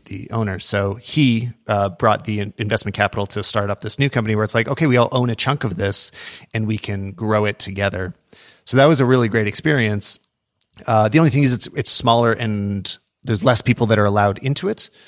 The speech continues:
So, uh, I thi-, I mean, you have great stuff. So it's like, I would go apply 'cause you get paid a much better rate. The prices are, like, pretty good.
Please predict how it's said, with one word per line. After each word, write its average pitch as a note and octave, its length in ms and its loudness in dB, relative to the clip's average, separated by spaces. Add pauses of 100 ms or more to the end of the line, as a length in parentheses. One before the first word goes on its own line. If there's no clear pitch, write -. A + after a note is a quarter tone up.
(180)
So, G#2+ 560 -2 (160)
uh, A2 240 2
I C#3 340 2 (200)
thi-, - 280 -8
I B2+ 60 -4
mean, A#2+ 160 -4
you A#2+ 80 0
have A2 100 -2
great A2 180 -2
stuff. G#2 220 -2
So G#2 140 -6
it's - 240 -8
like, G2 200 -8
I - 60 2
would A#2 120 0
go G#2+ 120 0
apply G2+ 360 -2
'cause F#2 260 -6
you G2 80 -6
get G2 240 -8
paid G#2 160 -2
a G2+ 40 -8
much A2 280 -4
better A2 200 -4
rate. G2 380 -6 (380)
The G#2+ 80 -12
prices A2+ 400 -2
are, A2 80 2
like, G#2 180 -2
pretty G#2+ 240 -2
good. G2 420 -6